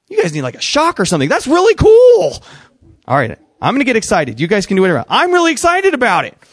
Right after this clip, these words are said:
Okay. Verse five. My wife says I'm hyper. Is she right? Verse five,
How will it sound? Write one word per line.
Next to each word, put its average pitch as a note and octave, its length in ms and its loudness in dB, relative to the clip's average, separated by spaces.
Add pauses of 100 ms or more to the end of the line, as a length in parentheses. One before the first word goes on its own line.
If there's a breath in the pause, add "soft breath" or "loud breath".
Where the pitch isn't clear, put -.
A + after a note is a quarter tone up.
(420 soft breath)
Okay. F#3 360 0
Verse B3 200 0
five. D3+ 360 -4 (1040)
My B2+ 120 2
wife C3+ 160 2
says B2+ 180 -2
I'm A2+ 80 -4
hyper. G#2 400 -6
Is - 120 -10
she - 120 -6
right? A2 260 -2 (800 loud breath)
Verse A#3 200 0
five, D#3 300 -2